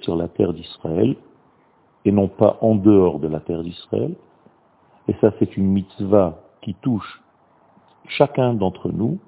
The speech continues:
les individus des enfants d'Israël. La deuxième mitzvah, c'est ce qu'on appelle Yishuv Haaretz, c'est-à-dire construire le pays et faire fleurir tous les déserts et ne pas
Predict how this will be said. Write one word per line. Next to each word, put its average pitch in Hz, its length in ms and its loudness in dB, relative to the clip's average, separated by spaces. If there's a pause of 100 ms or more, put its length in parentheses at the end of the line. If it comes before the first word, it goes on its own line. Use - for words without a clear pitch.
(180)
les 92 180 2
individus 90 560 -2
des 92 220 0
enfants 95 240 -4
d'Israël. 92 580 -8 (960)
La 82 80 -2
deuxième 123 380 6
mitzvah, 101 600 0 (160)
c'est 98 100 -6
ce - 60 -20
qu'on 92 160 -2
appelle 92 360 0
Yishuv 90 640 -6
Haaretz, 90 720 -4 (480)
c'est-à-dire 95 680 0
construire 123 640 -2
le 95 100 2
pays 98 500 -4 (460)
et 123 60 -6
faire - 200 0 (140)
fleurir 135 480 2 (600)
tous 143 100 -4
les 131 140 4
déserts 98 500 2 (1500)
et 113 80 6
ne 107 100 4
pas - 460 2